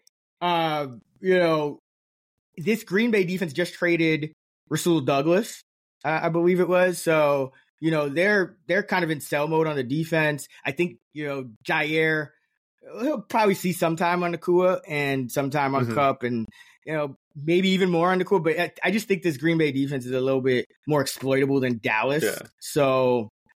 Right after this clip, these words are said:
Speaker 1: um, I'm gonna have to go Nacua here and, and hope Brett Rippon just kind of balls to the wall, doesn't really care,
Speaker 2: Yeah.
Speaker 1: just, you know,
Speaker 2: I
Speaker 1: does what he does.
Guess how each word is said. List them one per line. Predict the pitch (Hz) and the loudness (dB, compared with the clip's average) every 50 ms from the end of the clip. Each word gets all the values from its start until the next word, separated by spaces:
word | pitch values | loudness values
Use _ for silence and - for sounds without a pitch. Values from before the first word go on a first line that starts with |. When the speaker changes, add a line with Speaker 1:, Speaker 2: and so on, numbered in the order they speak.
| _ - | _ -8
Speaker 1:
um, | 120 123 120 117 110 110 - | -6 -4 -4 -4 -6 -6 -4
I'm | 127 151 156 | -4 -2 0
gonna | 160 147 | 0 0
have | 135 139 139 135 - - | 0 -2 -2 -4 -4 -6
to | 127 | -8
go | 117 113 135 127 123 123 120 120 - 117 | -4 -2 -2 0 0 0 -2 -4 -4 -6
Nacua | 120 117 - - 143 135 127 120 | -8 -8 -6 -4 -2 0 0 0
here | 117 117 123 123 120 117 113 | 0 -2 -2 -4 -4 -4 -6
and, | 117 113 110 107 _ - - _ | -8 -8 -12 -14 _ -20 -10 _
and | 160 175 | -2 0
hope | 185 190 175 131 | 0 0 0 0
Brett | 127 165 160 151 | 0 -2 -2 0
Rippon | 135 151 143 123 143 135 123 | -2 -4 -6 -4 -8 -6 -6
just | 139 131 - | -8 -8 -6
kind | - 147 135 131 127 | -6 -6 -4 -4 -4
of | 123 117 110 104 - _ _ _ _ _ _ _ _ _ _ | -6 -6 -8 -12 -16 _ _ _ _ _ _ _ _ _ _
balls | 127 160 151 147 143 147 - | -2 0 0 2 0 0 -2
to | 147 | -2
the | 131 | -2
wall, | 127 131 131 131 131 131 | 0 0 0 0 0 0
doesn't | 123 131 131 127 127 | 0 -2 -4 -4 -4
really | 127 127 123 123 | -4 -4 -4 -4
care, | - 156 143 135 131 123 120 | -2 -2 0 2 2 2 2
Speaker 2:
Yeah. | 123 | 0
Speaker 1:
just, | 117 120 123 117 - - - - | -2 -4 -6 -6 -8 -10 -6 -2
you | 139 135 | 0 0
know, | 127 117 117 113 113 113 _ _ _ - - - _ | 0 0 -2 -4 -6 -8 _ _ _ -20 -20 -8 _
Speaker 2:
I | - 147 | 0 0
Speaker 1:
does | 143 135 131 | 2 2 2
what | 131 127 | 0 0
he | 123 117 | 0 0
does. | 104 127 123 120 113 113 - - | 0 0 0 0 0 -2 -4 -8